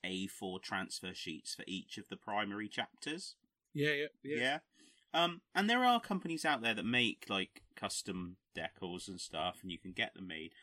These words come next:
Speaker 1: But I love transfers. I'm a really big fan of transfers. Um, and if you use them right,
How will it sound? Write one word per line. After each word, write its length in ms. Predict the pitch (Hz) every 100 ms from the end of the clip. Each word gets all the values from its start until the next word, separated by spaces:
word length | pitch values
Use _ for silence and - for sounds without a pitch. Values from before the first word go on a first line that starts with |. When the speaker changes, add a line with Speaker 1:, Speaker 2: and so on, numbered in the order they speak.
| - _ -
Speaker 1:
But 160 | 143 - _ _ _
I 160 | 180 202
love 260 | 175 165
transfers. 640 | - 95 78 - - 78 80
I'm 260 | 90 98 104
a 20 | 92 _
really 220 | 135 135 117
big 180 | 110
fan 220 | - 87 85
of 80 |
transfers. 720 | - 82 78 - 85 82 82 - _ _
Um, 300 | 85 82 82 - _
and 140 | 98 107
if 160 | -
you 80 | 107
use 280 | 120 143 127
them 180 | 92 92
right, 300 | 82 87